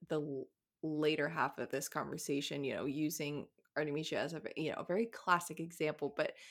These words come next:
just adds to, like, where we can take this conversation. 'Cause I'm fine with having the conversation. I'm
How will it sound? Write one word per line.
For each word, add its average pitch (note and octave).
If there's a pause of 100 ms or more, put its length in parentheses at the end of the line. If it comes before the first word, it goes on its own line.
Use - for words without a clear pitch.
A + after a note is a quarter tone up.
(200)
just A#3+ (300)
adds A3
to, C#4
like, C4
where E3
we E3+
can D#3+ (360)
take D#3
this -
conversation. -
'Cause A3
I'm B3 (200)
fine C4+
with D4+
having A3+
the G3
conversation. E3
I'm -